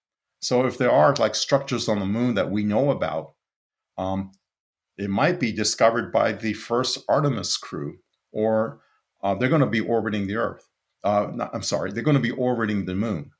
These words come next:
They're not gonna land, they're gonna orbit first and then come back. And the second Artemis crew is supposed to land on the moon.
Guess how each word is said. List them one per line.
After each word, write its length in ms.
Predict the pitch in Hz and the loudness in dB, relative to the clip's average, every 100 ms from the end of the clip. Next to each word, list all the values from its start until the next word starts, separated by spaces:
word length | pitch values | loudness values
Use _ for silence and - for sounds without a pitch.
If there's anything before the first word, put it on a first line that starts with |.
| _ | _
They're 100 | 101 | -2
not 140 | 120 | 0
gonna 200 | 143 131 | 0 0
land, 320 | 123 139 101 | 2 2 2
they're 80 | 98 | -2
gonna 140 | 101 95 | -4 -4
orbit 420 | 113 113 101 - | -4 -6 -8 -8
first 400 | 98 78 - - _ _ _ _ _ | -6 -6 -6 -12 _ _ _ _ _
and 120 | 110 117 | -6 -4
then 100 | 113 | -4
come 200 | 107 101 | -4 0
back. 340 | 120 92 76 - _ _ - | 0 0 -4 -16 _ _ -6
And 160 | 104 | -4
the 80 | 98 | -4
second 420 | - 143 143 123 - | 0 2 2 -2 -2
Artemis 440 | 104 104 101 - | -4 -4 -4 -6
crew 340 | - 104 101 | -6 -6 -4
is 120 | 98 - | -2 -4
supposed 420 | 107 - 107 - | -4 -4 -4 -4
to 60 | |
land 440 | 85 95 110 98 95 | -6 -4 -2 -4 -6
on 160 | 95 90 | -6 -6
the 80 | |
moon. 320 | 87 101 76 | -6 -6 -8